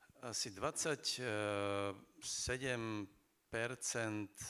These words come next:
ľudí nečítalo správy a nepozeralo médiá. A v tomto roku už je to štyridsať jedna. A väčšina z tých ľudí argumentuje tým, že im to nerobí dobre.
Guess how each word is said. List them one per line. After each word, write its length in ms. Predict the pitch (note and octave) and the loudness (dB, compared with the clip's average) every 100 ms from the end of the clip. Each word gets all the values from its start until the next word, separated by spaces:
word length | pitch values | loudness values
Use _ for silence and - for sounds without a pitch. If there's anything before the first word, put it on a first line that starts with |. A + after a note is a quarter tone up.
| - - | -14 -12
ľudí 680 | G2+ G#2 A2 G#2+ A2+ A2+ A2 G#2 | -6 -4 -4 -4 -4 -4 -4 -2
nečítalo 600 | A2 - - - A#2 A2 | -2 -2 -4 0 0 0
správy 440 | - G#2 G#2 G#2+ | -2 2 2 2
a 40 | G#2 | 0
nepozeralo 720 | G#2+ - G#2+ A2+ G#2+ G2 F2+ | 0 2 2 2 2 0 -2
médiá. 520 | - F#2 F2+ A2 F3+ A#3+ - _ _ - - - - - - _ _ - | -4 -4 0 0 0 -2 -6 _ _ -20 -20 -20 -20 -20 -20 _ _ -4
A 120 | G2+ | -2
v 100 | - | 0
tomto 320 | - D3 E3 D#3 | 2 4 6 4
roku 240 | D3+ D3 | 4 2
už 120 | B2 | 0
je 40 | B2 | 0
to 80 | |
štyridsať 480 | C3 - B2+ - A2+ | -2 0 0 2 2
jedna. 480 | G2+ G#2+ G2+ F#2 B1 - _ _ _ _ _ _ - - | 2 2 2 -4 -8 -12 _ _ _ _ _ _ -20 -10
A 340 | - G2 F#2+ F#2 | 0 4 4 2
väčšina 480 | A#2 D#3+ G3 E3 D3+ | 2 2 2 4 2
z 80 | - | 2
tých 80 | B2 | 0
ľudí 280 | A2 B2 C3+ C3 B2+ | 0 0 2 2 2
argumentuje 560 | A#2+ B2 A#2+ A2 A#2 | 0 2 0 2 0
tým, 240 | G#2+ B2 A#2+ | 0 0 0
že 160 | G#2+ | 0
im 120 | A#2+ G#2+ | 0 0
to 120 | A2 | 0
nerobí 400 | A2+ B2 A#2 A#2 | 4 4 4 2
dobre. 400 | G#2 G#2 G2 | 2 2 0